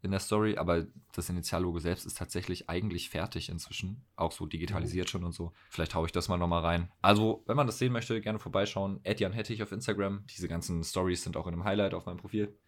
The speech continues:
Speaker 1: Ansonsten gerne auch bei Nico vorbeischauen, at nico punkt tritschler.
Speaker 2: Ja, ich glaub, solange ich nichts poste, können, also können wir es auch überspringen, meinen Teil,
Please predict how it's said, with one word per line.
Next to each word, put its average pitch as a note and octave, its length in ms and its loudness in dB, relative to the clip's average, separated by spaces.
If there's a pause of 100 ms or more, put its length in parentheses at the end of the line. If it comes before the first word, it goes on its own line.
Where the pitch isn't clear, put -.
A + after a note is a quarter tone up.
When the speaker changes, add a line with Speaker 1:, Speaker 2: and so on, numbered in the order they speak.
(160)
Speaker 1:
Ansonsten E2+ 400 -2
gerne D#2+ 160 0
auch D2+ 80 0
bei - 120 2
Nico F#2+ 200 4
vorbeischauen, E2+ 640 2 (160)
at F2+ 140 -6
nico F2+ 260 -4
punkt - 400 -8
tritschler. F#2+ 500 0 (180)
Speaker 2:
Ja, B2+ 220 12
ich A#2 120 6
glaub, A#2+ 180 6
solange A#2 260 2
ich G#2 60 -2
nichts A2+ 180 -6
poste, G#2+ 300 0
können, G#2 300 0
also G#2 180 -2
können G#2 260 0
wir G2+ 40 -2
es - 100 -8
auch G2+ 80 -8
überspringen, G#2 500 0
meinen G#2 220 0
Teil, G#2+ 300 -2